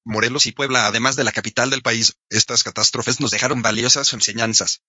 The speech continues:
mostraron a un México solidario y se planteó la necesidad de implementar políticas de protección civil,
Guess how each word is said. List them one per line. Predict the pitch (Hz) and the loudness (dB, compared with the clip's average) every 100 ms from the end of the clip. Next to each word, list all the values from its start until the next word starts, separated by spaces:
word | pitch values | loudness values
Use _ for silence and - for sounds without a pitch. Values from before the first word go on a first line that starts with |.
| - | -6
mostraron | 107 - 131 139 131 | 0 2 2 2 -2
a | |
un | 107 | -2
México | 107 120 117 | 0 0 -2
solidario | 127 117 113 123 | 0 2 2 2
y | 131 | 2
se | 110 | 0
planteó | - 104 107 127 | 0 -2 2 2
la | 135 | 2
necesidad | 110 - 117 131 - | 2 2 2 2 -2
de | - 120 | -4 -2
implementar | 120 127 131 123 117 | 0 0 0 -2 -2
políticas | 120 107 101 123 123 | -2 -2 -2 0 0
de | |
protección | - 110 - - | -2 -4 0 2
civil, | 104 117 120 147 | 2 2 0 -2